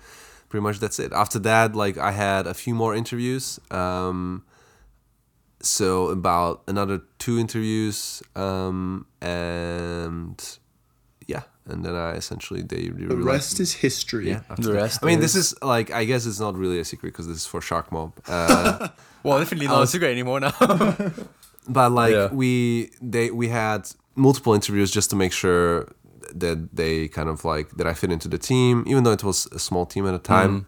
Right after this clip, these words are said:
Speaker 3: Mm, mm.
Speaker 1: uh, in London. And, um,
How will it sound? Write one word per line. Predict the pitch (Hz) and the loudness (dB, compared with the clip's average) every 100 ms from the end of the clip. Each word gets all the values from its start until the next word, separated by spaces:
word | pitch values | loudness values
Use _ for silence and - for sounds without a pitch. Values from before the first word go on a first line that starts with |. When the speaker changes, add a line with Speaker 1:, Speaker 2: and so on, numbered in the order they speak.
| - | -8
Speaker 3:
Mm, | 107 | -6
mm. | 104 - | -6 -2
Speaker 1:
uh, | 82 87 80 | 4 4 4
in | 92 | 2
London. | 90 90 95 92 95 - | 2 2 2 2 0 -4
And, | 85 82 82 82 85 - - - _ | -2 -2 0 -2 -2 -2 -2 -4 _
um, | 82 85 82 82 87 - | -6 -4 -4 -4 -8 -10